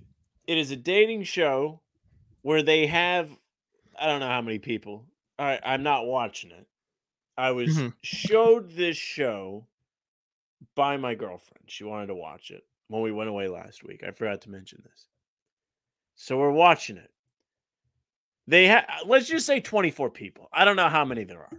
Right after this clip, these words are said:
Speaker 1: There's a bunch of people. They have them all in little rooms, and they will talk to each other with a wall between them.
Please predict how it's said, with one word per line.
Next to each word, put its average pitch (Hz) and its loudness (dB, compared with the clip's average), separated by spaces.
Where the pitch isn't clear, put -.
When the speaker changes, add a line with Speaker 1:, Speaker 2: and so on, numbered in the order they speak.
Speaker 1:
There's 165 -2
a 190 2
bunch 247 2
of 233 -6
people. 175 -2
They 180 8
have 202 6
them 202 2
all 233 6
in 208 0
little 214 4
rooms, 165 -2
and 180 0
they 175 4
will 170 -2
talk 240 2
to 208 -8
each 180 -8
other 156 2
with 190 4
a 185 2
wall 165 2
between 110 -14
them. - -20